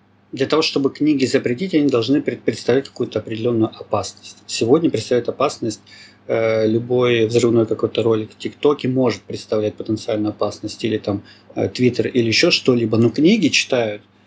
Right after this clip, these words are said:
скажем, один процент, э, э, населения. Ну, как, ну, то есть для государства как, каким образом это может представлять определенную угрозу? Я думаю, что вот этот вопрос, э, с точки зрения государства стоит там даже, даже не в де-, не в первой десятке вообще актуальных, которые,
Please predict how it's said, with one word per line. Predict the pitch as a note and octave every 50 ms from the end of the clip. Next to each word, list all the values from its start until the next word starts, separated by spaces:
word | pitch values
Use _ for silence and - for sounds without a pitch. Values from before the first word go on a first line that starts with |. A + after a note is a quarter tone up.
| _ _ _ -
скажем, | - - A2+ G#2+ A2 G#2+
один | G#2+ G#2 C3 F3+ F3+
процент, | D#3+ C3+ A#2+ - D3+ D#3 D3+ - -
э, | B2+ B2 A#2+ A#2 A#2 A#2 A2+ A#2 A#2+ - - - _ _ _ -
э, | A#1 A#1 A#1 A#2 - A#2 A#2 A#2 A#2 A#2 A#2 -
населения. | A2 A2 - - C3+ B2 A#2+ G#2+ G2 G2
Ну, | G#2 A#2
как, | A2 D#3 D3+ -
ну, | - D3
то | D3 D3
есть | C#3 - - _ _
для | - D3+ C3+ F3 F#3
государства | F3+ E3 D3 - D#3+ D#3 E3 D3 - - C3
как, | - - G#2+ - _
каким | - C3+ C3 - F3+ D#3+ D3
образом | D3 D3 C3 B2+ A#2+ B2+ B2+
это | A#2+ A#2 B2
может | B2 B2 B2+ A#2+ -
представлять | - - A#2+ A2+ - - A2 A2 A#2 A2+ A2+ - - - - - _ _
определенную | - - A#2 A2 A2+ A2+ A2+ A2 A2 A2 A2
угрозу? | A2+ A#2 A2 G2 F#2+ G#2+
Я | G#2+ G#2+
думаю, | A#2+ D3+ D#3+ D#3
что | - - - C#3+ C3+ C3+
вот | - C3+ B2 C3+ C3+
этот | D#3 C#3+ C#3 C#3
вопрос, | C#3 C3+ - - F3+ F3+ - - - - - - _ _ _ _ _ _ _ _ _ _ _
э, | - B2 A#2+ A#2 A#2 A#2+ A#2+ A#2 A2+
с | A2+
точки | - B2 - - C#3
зрения | C3+ C3
государства | A#2+ A#2 - C#3 E3+ F3+ - -
стоит | - - C3 B2+ C3+ C3
там | - A#2+ A#2+ A#2
даже, | B2 A#2+ A2 B2
даже | B2 B2 C#3 D3 C3+ C#3 C3+ C3+
не | C3+ C3 C3 A#2+
в | A#2+
де-, | B2+ C3 C3+
не | D3 C#3+ C3
в | - -
первой | - C#3+ C3 B2+ A#2
десятке | A#2 A2+ - - - D#3+ - - A#2+
вообще | A2+ G#2+ - - B2+
актуальных, | A#2 - - - A2+ B2 C#3 C#3 A#2 -
которые, | - A2+ - A#2 A2+ A2 A2